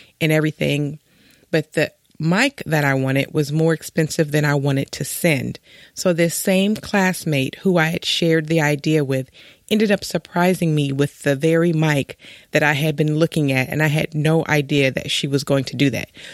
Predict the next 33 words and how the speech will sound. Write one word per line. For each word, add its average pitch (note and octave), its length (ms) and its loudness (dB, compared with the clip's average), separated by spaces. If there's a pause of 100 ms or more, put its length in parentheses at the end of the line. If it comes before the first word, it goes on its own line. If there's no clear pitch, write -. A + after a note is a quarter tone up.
(240)
So - 160 0
once F#3 260 0
I A3+ 80 0
got G3+ 280 0
the F3+ 100 0
mic E3 280 0
in D#3 120 -2
the C#3+ 80 0
mail, C3+ 440 2 (460)
it F3 80 2
was E3+ 220 2
like D#3+ 160 0
the D#3 80 0
Lord D3+ 200 2
was C#3+ 140 -2
saying, C#3 380 0 (100)
"Okay, E3 200 0
you D3 180 -2
have D3+ 240 0
the F#3 80 2
microphone. D3 760 0 (440)
You D#3 320 0 (160)
know D3 240 2
what F3+ 180 0
you're G3 80 0
supposed F3 380 -2
to - 100 -12
do. D#3 380 0 (580)
You D3+ 280 0
have D#3+ 640 2 (160)
a C#3+ 320 2 (160)
podcast F3 640 0
host. D#3+ 540 -2